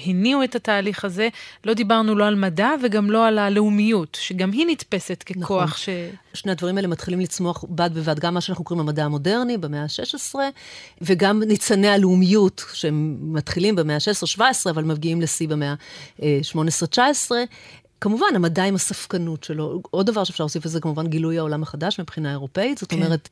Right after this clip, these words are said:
Speaker 2: יש אנשים שלא רק שהם לא מאמינים בנצרות, הם לא שמעו על ישו, הם אפילו לא כופרים כי הם לא שמעו עליו.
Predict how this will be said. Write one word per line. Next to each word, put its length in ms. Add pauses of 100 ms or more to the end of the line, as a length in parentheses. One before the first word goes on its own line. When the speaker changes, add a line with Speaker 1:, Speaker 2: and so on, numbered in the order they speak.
Speaker 2:
יש 320
אנשים 440
שלא 280
רק 180
שהם 260
לא 120
מאמינים 680 (140)
בנצרות, 460
הם 100
לא 100
שמעו 360
על 100
ישו, 260
הם 40
אפילו 200
לא 120
כופרים 380
כי 80
הם 60
לא 80
שמעו 320
עליו. 140